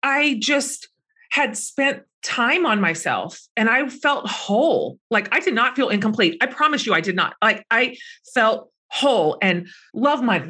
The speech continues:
life. I love my work. I am smart. Like, I was just a whole person sitting there that day when I got his number in my phone.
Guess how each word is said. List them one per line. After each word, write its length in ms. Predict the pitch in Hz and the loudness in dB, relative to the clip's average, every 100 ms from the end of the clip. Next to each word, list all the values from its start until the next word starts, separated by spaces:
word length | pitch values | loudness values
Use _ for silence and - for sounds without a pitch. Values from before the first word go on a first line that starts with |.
| 190 | -4
life. 580 | 269 339 339 381 370 - | 0 2 4 2 0 0
I 80 | 233 | -2
love 240 | 220 196 | 2 2
my 140 | 190 156 156 190 | 4 2 0 0
work. 520 | 311 320 330 - - _ _ | 2 4 4 2 -8 _ _
I 160 | 240 269 | 0 0
am 280 | - 208 180 | 2 2 2
smart. 920 | 170 - - 208 202 240 277 330 - - _ _ - - | 0 -8 0 4 4 4 2 0 -4 -12 _ _ -20 -6
Like, 460 | 254 220 208 190 - _ _ _ _ _ _ - | 2 4 2 0 -8 _ _ _ _ _ _ -2
I 80 | 269 | 0
was 140 | 381 | 2
just 160 | 381 196 | 0 -2
a 60 | |
whole 260 | 170 330 320 | -2 -2 -2
person 420 | - 262 254 185 | 2 0 0 -4
sitting 280 | - 208 190 | 0 2 4
there 120 | 180 | 4
that 180 | 165 156 | 2 0
day 200 | 165 147 | -2 0
when 160 | 156 160 | 0 0
I 80 | |
got 200 | 165 151 | 0 -2
his 240 | 151 160 156 | 0 -4 -2
number 400 | 135 127 127 - - | -2 -2 -4 -6 -6
in 140 | 175 156 | -2 0
my 160 | 156 | 0
phone. 400 | 147 147 123 135 | -2 -2 -2 -6